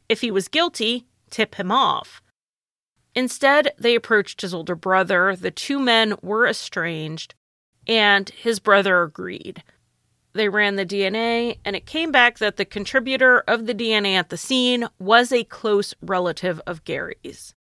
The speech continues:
This information did get out, and Bradley Murdoch found out that the police were looking for him, and he took off. He ended up going to South Australia,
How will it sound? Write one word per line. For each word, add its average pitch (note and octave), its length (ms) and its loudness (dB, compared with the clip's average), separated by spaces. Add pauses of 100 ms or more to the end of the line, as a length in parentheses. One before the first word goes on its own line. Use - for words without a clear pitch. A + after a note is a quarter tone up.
(540)
This A3+ 260 0
information A3+ 640 0
did F#3+ 160 -4
get F3 260 -2
out, A#3+ 380 2 (100)
and G3+ 380 0
Bradley A3 420 2
Murdoch F3 640 2 (460)
found G#3 360 4
out D#3+ 260 -2
that F#3 160 -4
the G3+ 80 -4
police F3 340 -6
were F3 120 -6
looking C#4 280 -4
for C4 260 0
him, A#3+ 340 -2 (320)
and G3+ 100 -4
he G3 160 -6
took E3+ 260 -8
off. - 400 -8 (460)
He C4 240 -4
ended E4 240 2
up F4 160 0
going A3 240 -2
to G#3+ 140 -12
South E3 320 -2
Australia, A#3+ 760 0